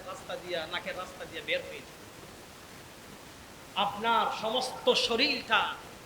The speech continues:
পোকামাকড়ের খাদ্য হয়ে যাবে। এমন একটা দুর্গন্ধ ছড়াবে,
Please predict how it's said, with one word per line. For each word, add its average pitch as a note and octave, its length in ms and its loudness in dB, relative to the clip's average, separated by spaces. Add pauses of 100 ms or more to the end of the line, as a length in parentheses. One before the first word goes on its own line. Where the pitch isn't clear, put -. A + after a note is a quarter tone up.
(360)
পোকামাকড়ের F3+ 640 0 (120)
খাদ্য G3 240 -6
হয়ে F3+ 220 2
যাবে। D3 340 4 (600)
এমন G#4 480 12
একটা F#4 420 12
দুর্গন্ধ D#4 680 8
ছড়াবে, E4 680 12